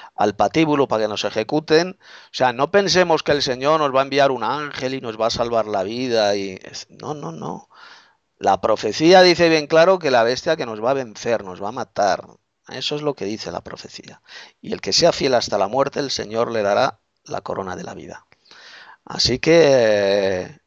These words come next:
los cristianos van a sufrir, o sea, en la tribulación vamos a tener dolor, vamos a sufrir, vamos a tener frío, vamos a tener calor, vamos a pasar hambre,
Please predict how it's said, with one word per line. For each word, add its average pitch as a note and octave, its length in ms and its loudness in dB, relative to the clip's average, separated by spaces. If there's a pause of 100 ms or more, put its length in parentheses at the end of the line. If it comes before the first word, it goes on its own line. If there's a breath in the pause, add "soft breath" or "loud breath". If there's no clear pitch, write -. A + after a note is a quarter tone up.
(120)
los - 160 -12
cristianos G2 460 -8
van C#3+ 140 4
a D3+ 60 2
sufrir, E3+ 500 2
o A2+ 180 -4
sea, - 160 -8
en G#2 80 -8
la F#2+ 120 0
tribulación F2+ 640 -4
vamos C#3+ 260 0
a G2+ 60 -8
tener F#2+ 320 -8
dolor, E3 440 4 (440 loud breath)
vamos G#2+ 480 -6
a A2+ 80 2
sufrir, F3 500 4
vamos C3 240 0
a G#2+ 80 -2
tener G#2 220 -10
frío, G3 400 4
vamos C#3+ 220 0
a G#2+ 60 -4
tener F#2+ 260 -10
calor, F#3 560 4 (360 soft breath)
vamos A#2+ 280 -4
a G2+ 80 0
pasar G2 300 -2
hambre, F#3+ 480 0